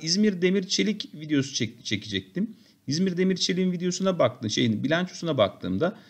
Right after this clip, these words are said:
bir borçlanma vardı. Tam onunla ilgili video çekerken tabii insanın canı sıkılıyor. O yorumları falan düşününce insanın böyle bir hevesi gelmiyor. Yanlış yönlendirme yapmadığınız halde insanlar bunu yanlış anlamaya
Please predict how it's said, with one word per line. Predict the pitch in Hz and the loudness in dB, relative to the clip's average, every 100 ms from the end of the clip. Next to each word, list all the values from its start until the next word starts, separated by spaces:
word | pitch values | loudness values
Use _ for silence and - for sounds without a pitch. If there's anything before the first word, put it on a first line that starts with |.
| - _ - | -20 _ -8
bir | 156 | 2
borçlanma | 170 175 - 180 180 190 | 4 4 2 0 4 6
vardı. | 151 175 180 | 6 4 0
Tam | 180 | 0
onunla | 185 185 185 | 2 2 2
ilgili | 175 165 | 0 -2
video | 151 165 202 | -2 -2 -2
çekerken | 156 143 95 190 202 196 | -2 -2 -2 0 -2 0
tabii | 185 | 0
insanın | 190 190 190 202 | 2 2 0 0
canı | 156 170 | 2 2
sıkılıyor. | 180 - 107 - | 0 -4 -4 0
O | |
yorumları | 127 143 143 147 | 4 4 4 2
falan | 143 156 151 | 2 0 0
düşününce | 143 175 170 139 123 185 - - - _ | -2 -2 -2 0 -2 -4 -10 -20 -20 _
insanın | 170 208 196 202 | 2 4 2 2
böyle | 185 190 | 2 2
bir | 180 | 2
hevesi | 180 180 190 | 4 4 2
gelmiyor. | 175 185 185 135 98 90 - - _ _ _ | 4 4 4 0 -2 -4 -8 -16 _ _ _
Yanlış | 135 185 226 - | 2 2 2 0
yönlendirme | 190 196 202 202 214 208 | 2 2 2 2 2 4
yapmadığınız | 226 233 143 120 104 - | 4 2 0 2 2 2
halde | 123 127 117 190 | 2 2 2 0
insanlar | 165 160 185 190 202 185 | 0 2 2 0 0 0
bunu | 202 | 0
yanlış | 190 160 170 208 | 0 2 0 0
anlamaya | 190 165 147 147 185 | -2 -2 0 0 -2